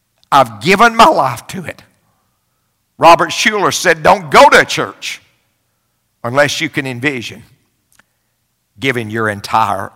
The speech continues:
lifetime to it." Well, I trust today that this has been some help to you. I close every, uh, Leeds, every Leeds lesson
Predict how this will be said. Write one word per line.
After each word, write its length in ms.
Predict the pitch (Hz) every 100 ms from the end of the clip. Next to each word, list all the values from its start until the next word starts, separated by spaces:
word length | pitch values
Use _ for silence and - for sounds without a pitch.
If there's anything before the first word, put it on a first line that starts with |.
| -
lifetime 760 | 101 107 95 - - 113 117 107
to 180 | -
it." 200 | - _ _ _ _ _ _ _ _ - _ _ _ _ _ _ _ -
Well, 100 | 139
I 120 | 156
trust 420 | - 139 123 -
today 420 | 101 107 107 104
that 180 | 87 80 _ _ _ _ _ _ _ _ _ _ _ _
this 220 | 120 131
has 120 | 120 92
been 180 | 113
some 180 | 95 104
help 300 | 85 107 -
to 100 | -
you. 300 | 87 95 113 _ _ _ _ _ _ _ _ _ -
I 100 | 190
close 560 | - 214 226 156 123
every, 400 | 160 143 135 117
uh, 200 | 101 90 - _ _ _ _ _ _ _ _ _ _ - _ -
Leeds, 600 | 127 160 175 139 131 - _ _ _ _ _ _ _ _ _ _ _ _ _ _ _ - -
every 240 | 123 156 156
Leeds 460 | 143 151 139 -
lesson 680 | 120 131 123 - 101 123